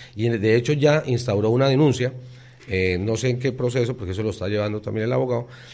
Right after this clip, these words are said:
para efectos de nosotros poderlo atender. Y allá en la, en la denuncia le voy a demostrar que nosotros hemos, no consi-, no nos consideramos en incumplimiento toda vez que se han presentado situaciones que nos hemos tenido que resolver.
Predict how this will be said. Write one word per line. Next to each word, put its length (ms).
para 160
efectos 280
de 80
nosotros 340
poderlo 260
atender. 400
Y 120
allá 300
en 140
la, 120
en 180
la 60
denuncia 260
le 60
voy 160
a 40
demostrar 540
que 100
nosotros 520
hemos, 380
no 260
consi-, 320
no 140
nos 120
consideramos 460
en 80
incumplimiento 640
toda 180
vez 120
que 80
se 100
han 60
presentado 380
situaciones 560
que 100
nos 180
hemos 220
tenido 260
que 100
resolver. 480